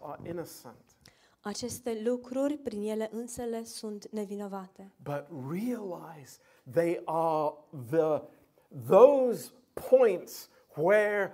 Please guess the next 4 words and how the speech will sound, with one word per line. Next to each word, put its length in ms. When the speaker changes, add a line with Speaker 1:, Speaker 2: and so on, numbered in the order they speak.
Speaker 1:
the 220
enemy 680
will 520
target. 600